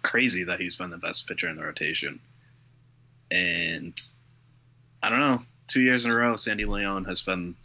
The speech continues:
the personal catcher for the best pitcher in the rotation.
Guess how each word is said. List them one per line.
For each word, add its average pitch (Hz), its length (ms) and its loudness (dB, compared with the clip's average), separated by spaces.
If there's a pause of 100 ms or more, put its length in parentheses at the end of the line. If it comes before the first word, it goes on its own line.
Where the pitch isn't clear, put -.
(220)
the 95 80 -12
personal 92 360 0
catcher 87 280 0
for - 100 -8
the 78 80 -6
best 80 340 -2 (240)
pitcher 90 220 -2
in 82 80 -6
the 80 60 -6
rotation. - 520 -2